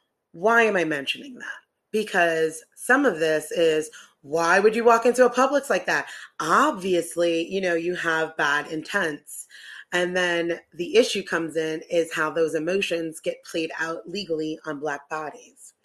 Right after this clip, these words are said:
There's no way to measure intent. So though this man was,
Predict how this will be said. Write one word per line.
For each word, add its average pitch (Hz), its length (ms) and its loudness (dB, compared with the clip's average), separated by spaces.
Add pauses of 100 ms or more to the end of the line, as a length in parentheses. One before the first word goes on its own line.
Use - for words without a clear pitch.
(460)
There's 214 200 6
no 226 160 2
way 226 180 6
to 202 80 0
measure 160 340 -4
intent. 135 600 -14 (600)
So 202 200 2
though 208 220 4
this 277 200 -2
man 165 500 -2
was, 160 720 0